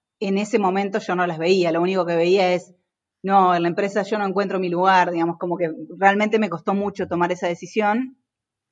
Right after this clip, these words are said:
y además fue muy, muy violento, o sea, mi papá falleció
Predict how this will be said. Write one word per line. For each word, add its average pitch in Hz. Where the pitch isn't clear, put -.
y 170
además 180
fue 190
muy, 180
muy 190
violento, 190
o 220
sea, 175
mi 170
papá 170
falleció 180